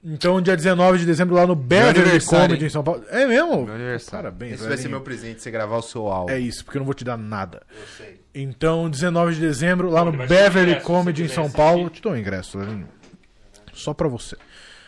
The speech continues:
Speaker 1: E
Speaker 3: <laughs>
Speaker 1: em São
Speaker 3: Como
Speaker 1: Paulo,
Speaker 3: assim?
Speaker 1: Beverly Comedy, e dia vinte a fritada.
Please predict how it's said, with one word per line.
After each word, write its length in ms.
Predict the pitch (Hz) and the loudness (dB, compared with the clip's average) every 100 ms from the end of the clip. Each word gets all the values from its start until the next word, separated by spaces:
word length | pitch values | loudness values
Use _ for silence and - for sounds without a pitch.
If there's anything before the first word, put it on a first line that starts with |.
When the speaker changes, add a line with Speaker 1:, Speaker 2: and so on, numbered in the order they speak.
| _ _ - - - - | _ _ -16 -16 -18 -6
Speaker 1:
E 100 | 170 | 0
Speaker 3:
<laughs> 180 | 160 160 | 2 2
Speaker 1:
em 100 | 160 | 0
São 180 | - 269 | -4 -4
Speaker 3:
Como 100 | 165 | 0
Speaker 1:
Paulo, 200 | 151 165 | 2 2
Speaker 3:
assim? 80 | 147 | 0
Speaker 1:
Beverly 240 | 147 143 | 0 0
Comedy, 340 | 139 160 180 185 | -4 -4 -4 -6
e 80 | 185 | -2
dia 180 | 175 | 0
vinte 240 | 151 160 170 | 0 -4 -8
a 40 | |
fritada. 600 | 156 151 - 104 95 - | -10 -12 -8 -8 -8 -14